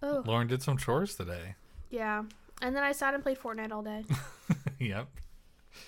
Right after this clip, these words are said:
Speaker 2: You were gonna go out. Anyway, so let's go back to the
Speaker 1: <laughs>
Speaker 2: movie. Um, yeah, very good movie.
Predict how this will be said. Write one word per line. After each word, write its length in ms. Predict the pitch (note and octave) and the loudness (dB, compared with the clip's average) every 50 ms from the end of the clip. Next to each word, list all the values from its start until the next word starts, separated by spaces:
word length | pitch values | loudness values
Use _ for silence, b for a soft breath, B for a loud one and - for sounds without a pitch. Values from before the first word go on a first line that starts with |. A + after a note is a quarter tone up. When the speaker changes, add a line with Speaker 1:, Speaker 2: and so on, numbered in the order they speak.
| B B B | B B B
Speaker 2:
You 180 | - A2+ G#2+ G#2 | -4 -2 0 2
were 140 | G#2 G#2+ A2 | 2 2 4
gonna 180 | A#2 A2+ A2+ | 2 2 2
go 160 | A2 A2 G#2+ | 4 4 4
out. 240 | G#2+ G#2+ G#2+ G#2+ - - | 4 4 2 0 -2 0
Anyway, 300 | - B2 A#2+ G#2+ F2 F2 | 2 4 4 4 4 2
so 340 | E2+ - - B2 A#2 A2 A2 | 0 2 4 6 6 6 6
let's 420 | A#2 C#3 C#3 - - - - - - | 6 4 4 2 0 0 2 4 6
go 120 | C#3 B2 | 8 12
back 180 | B2 B2 C5 - | 12 12 12 12
to 80 | G4 | 12
the 60 | G4 | 8
Speaker 1:
<laughs> 140 | A2+ A2 G#2+ | 8 8 6
Speaker 2:
movie. 220 | G2+ G2 G2+ G2+ B B B B B B B B B - - | 6 4 0 -2 B B B B B B B B B -2 4
Um, 560 | B2+ B2+ B2+ B2+ B2+ B2+ B2+ B2 B2 B2+ B2+ - - - - - - - | 6 8 10 10 10 8 6 4 2 0 -2 -6 -10 -18 -20 -14 -6 2
yeah, 160 | B2+ A#2 A2 | 4 6 6
very 280 | G#2+ A#2 C#3 E3 G3+ G#3 | 8 10 10 10 12 12
good 120 | G#3 E3+ | 10 8
movie. 440 | D3+ D3 C#3+ C3+ C#3+ C#3+ C#3+ C#3 | 8 6 6 6 4 4 4 2